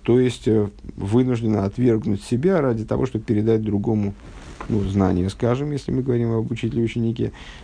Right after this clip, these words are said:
Так вот, да агам шигой маскин нивла, что Авраам Авину, несмотря на то, в чём здесь его мсирус нефеш заключался, несмотря на то, что Авраам Авину был, э, великим мыслителем, потрясающим мыслителем, скажем,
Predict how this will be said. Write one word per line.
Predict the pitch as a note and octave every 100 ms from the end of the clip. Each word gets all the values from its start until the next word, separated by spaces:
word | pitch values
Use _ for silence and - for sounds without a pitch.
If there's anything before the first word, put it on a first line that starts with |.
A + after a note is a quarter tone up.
| -
Так | - A2
вот, | D3 D3 C#3+ -
да | A#2+ B2+
агам | C3 E3+ A3
шигой | F3+ E3 E3
маскин | E3+ D#3+ - E3+
нивла, | E3+ C#3 A#2+
что | C#3
Авраам | E3+ E3+ D#3+
Авину, | D3+ A#2+
несмотря | G#2+ G#2 A#2 A#2+ E3 D#3
на | C#3+
то, | C#3+ A#2+
в | -
чём | C#3 A#2+
здесь | A2 G#2+ -
его | G2+
мсирус | G2 G#2+ G#2 A#2
нефеш | G2 E2+
заключался, | - - A2 A2 - - - - - - - - - -
несмотря | B2 A2+ C3 C3 E3+
на | E3
то, | E3+
что | D3
Авраам | D3 D3 C#3+
Авину | C#3 C3 A2+ G2+
был, | G2 C3 C3 A#2+
э, | A2 A2 G#2+ -
великим | - - - G#2 B2 C3+ A#2+
мыслителем, | A#2+ - A2 F#2+ G#2 G2
потрясающим | G2+ B2+ B2 C3+ B2 A2+
мыслителем, | A2 A2 G2 F#2 F#2+ -
скажем, | - A#2 B2